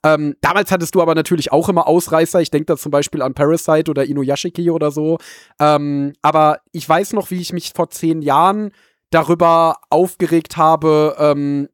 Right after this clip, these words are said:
dass, äh, mir die Magieschul-Anime und die Romcoms ein bisschen zu viel werden und dass mir da zu wenig Varietät drin ist. Ne, jetzt ein Jahrzehnt später würde ich sagen, dass Anime nicht mehr ganz so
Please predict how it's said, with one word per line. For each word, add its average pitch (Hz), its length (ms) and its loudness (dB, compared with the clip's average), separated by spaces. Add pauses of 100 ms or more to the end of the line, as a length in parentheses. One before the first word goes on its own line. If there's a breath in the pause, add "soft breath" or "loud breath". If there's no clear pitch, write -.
dass, - 420 0
äh, 143 380 2
mir 170 180 0
die 160 140 -4
Magieschul-Anime 151 1800 0
und 147 280 -2
die 143 200 0
Romcoms 151 640 -2
ein 139 140 0
bisschen 135 300 -2
zu 135 140 -6
viel 135 280 -2
werden 120 320 -2
und 127 140 -10
dass 135 160 -2
mir 139 100 0
da 131 160 0
zu 147 160 -6
wenig 135 280 -4
Varietät 131 520 -6
drin 123 180 -6
ist. 139 280 -4 (280 loud breath)
Ne, 143 300 4
jetzt - 440 -2
ein 165 380 -2 (120)
Jahrzehnt 165 540 0
später 165 420 0
würde 151 140 -2
ich - 80 -14
sagen, 160 460 0 (120)
dass - 200 -4
Anime 156 380 0
nicht 147 360 -6
mehr 202 140 2
ganz 185 400 -2
so 226 320 0